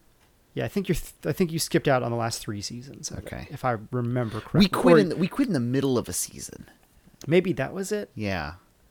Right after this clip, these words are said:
Speaker 1: Anyway, w-, you and I have had conversations about how bad that show got.
Speaker 2: Uh-huh.
Speaker 1: But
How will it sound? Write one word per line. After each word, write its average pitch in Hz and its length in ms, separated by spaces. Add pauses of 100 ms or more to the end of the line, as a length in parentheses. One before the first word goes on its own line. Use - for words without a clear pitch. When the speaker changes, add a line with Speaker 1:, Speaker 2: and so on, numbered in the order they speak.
(300)
Speaker 1:
Anyway, 165 240 (260)
w-, - 340
you 214 200
and 196 80
I 156 40
have 127 80
had 131 200
conversations 120 500
about 120 160
how 117 100
bad 110 220
that 113 140
show 120 200
got. 113 320
Speaker 2:
Uh-huh. 95 280 (1300)
Speaker 1:
But 151 200